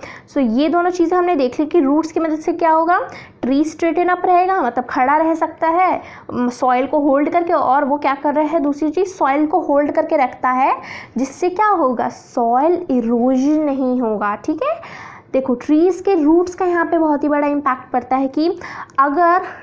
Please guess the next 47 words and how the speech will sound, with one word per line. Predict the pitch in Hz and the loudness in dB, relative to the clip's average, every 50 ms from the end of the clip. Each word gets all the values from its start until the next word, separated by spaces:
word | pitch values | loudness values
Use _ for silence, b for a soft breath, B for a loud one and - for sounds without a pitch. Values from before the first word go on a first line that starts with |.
| B - - | B -8 -2
trees | - 302 294 294 339 339 | 0 2 2 2 0 0
के | - 381 | 0 0
पास | 370 370 370 370 370 320 | 0 0 0 0 2 2
roots | 277 285 302 320 320 - 330 | 2 2 2 0 0 -2 -2
नहीं | 320 320 320 339 339 | 0 2 2 2 2
रहते | 320 320 262 262 294 294 | 2 2 0 0 -2 -2
तो | 294 320 | -2 -2
क्या | 311 320 - 330 285 | -4 0 2 4 4
होता, | 247 233 220 - - - - - - | 4 2 0 -4 -6 -6 -6 -6 -4
देख | 214 - - - - - | -4 -4 -6 -6 -8 -10
लो | - B B B B B B B | -10 B B B B B B B
अगर | - 151 - 294 | -4 0 0 0
मान | 302 311 311 302 302 | 2 2 2 2 0
लो | 320 320 | 0 0
बारिश | 269 269 233 233 240 247 247 - | 0 2 2 2 2 0 0 2
हो | 254 | 2
रही | 233 220 233 233 226 | 2 2 2 0 0
है, | 226 220 233 - - | 0 -2 -4 -6 -4
ठीक | - 349 359 381 | -2 0 0 2
है, | 311 | 0
बारिश | 247 220 214 214 214 233 226 - | 0 0 0 0 0 -2 0 0
हो | 254 233 | 0 2
रही | 220 226 226 226 | 2 2 0 0
है, | 220 - B B B B B B - | -2 -4 B B B B B B -4
बहुत | 269 269 - 285 330 311 302 311 | -4 -2 0 2 2 4 4 2
तेज़ | 302 302 - - 262 285 302 269 | 0 -2 -4 -2 0 0 0 0
बारिश | 254 285 262 262 262 262 262 285 | 0 0 0 0 0 -2 0 0
हो | |
रही | 262 254 | 0 0
है, | 262 | 0
उससे | 262 - 294 | -2 -2 -4
क्या | 294 - 302 294 | -2 0 2 2
होगा, | 302 294 285 285 277 | 4 4 4 2 0
अ, | 277 302 294 B B B B B - - 240 240 240 240 233 233 | -2 -4 -6 B B B B B 0 2 4 4 4 4 4 2
roots | 220 220 247 269 294 285 - 311 | 2 2 2 2 0 0 0 -2
रह | 302 294 277 302 | 0 0 0 2
रहे | 277 269 | 2 2
हैं | 269 262 | 0 0
तभी | 262 262 254 269 | 0 0 0 0
तो | 262 - 302 | 0 -2 -4
ट्री | 302 - - - 285 285 294 285 | -6 -6 -6 -2 0 0 0 0
stay | 285 - - 262 240 240 | -2 -4 -2 2 2 4
डाउन | 240 247 254 254 262 254 | 4 2 2 0 0 0
रहते | 262 254 240 233 233 240 | 0 0 0 0 -2 -2
हैं, | 233 233 233 233 | -2 -2 -2 -4
ओके, | - 294 - 392 349 | -4 -4 -4 -2 -2
मतलब | 294 262 254 - - | -2 -4 -6 -8 -10